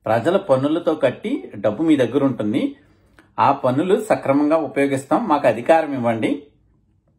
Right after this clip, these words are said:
మేము ప్రజల పరిపాలన అది బాగా చేస్తామని చెప్పి మీరు చెప్తున్నారు. మీరు ప్రతిపక్షం కాదు, కొంచెం ఓడండి,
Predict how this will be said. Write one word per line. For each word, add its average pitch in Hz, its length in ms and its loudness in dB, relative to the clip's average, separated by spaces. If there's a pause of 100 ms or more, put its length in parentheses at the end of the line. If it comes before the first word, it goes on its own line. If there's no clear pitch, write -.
(720)
మేము 135 140 -2
ప్రజల 135 400 2
పరిపాలన 147 520 2
అది 139 140 -4
బాగా 120 320 2
చేస్తామని 135 480 -4
చెప్పి 214 200 -8
మీరు 208 220 -4
చెప్తున్నారు. 196 540 -2 (800)
మీరు 127 100 -8
ప్రతిపక్షం 180 580 -2
కాదు, 139 320 0 (640)
కొంచెం 127 180 -6
ఓడండి, 127 500 2